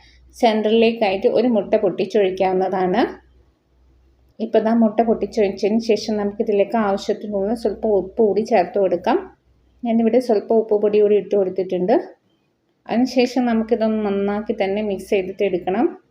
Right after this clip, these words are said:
വഴന്ന് വന്നിരുന്ന ഉള്ളിയും അതുപോലെ തന്നെ മുട്ടയൊക്കെ ചേർത്ത് നന്നാക്കി തന്നെ മിക്സ് ചെയ്യാം. മിക്സ് ചെയ്തതിന് ശേഷം നമുക്കിവിടെ അരിഞ്ഞു വെച്ചിരിക്കുന്ന ചീര അതിലേക്ക് ചേർത്ത് കൊടുക്കാം.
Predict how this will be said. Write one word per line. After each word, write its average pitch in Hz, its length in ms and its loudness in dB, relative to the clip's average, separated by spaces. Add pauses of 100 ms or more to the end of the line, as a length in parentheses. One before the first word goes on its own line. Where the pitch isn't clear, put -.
(1160)
വഴന്ന് 226 300 8
വന്നിരുന്ന 214 480 6
ഉള്ളിയും 214 520 4
അതുപോലെ 202 420 0
തന്നെ 202 360 0 (460)
മുട്ടയൊക്കെ 214 540 2
ചേർത്ത് 208 380 0
നന്നാക്കി 202 600 0
തന്നെ 202 280 0
മിക്സ് 190 300 -2
ചെയ്യാം. 208 260 0 (100)
മിക്സ് 220 260 -6
ചെയ്തതിന് 208 440 2
ശേഷം 208 460 -4
നമുക്കിവിടെ 202 360 -2
അരിഞ്ഞു 196 300 0
വെച്ചിരിക്കുന്ന 196 600 -4
ചീര 202 320 -2
അതിലേക്ക് 196 480 -2
ചേർത്ത് 202 320 -4
കൊടുക്കാം. 196 340 -2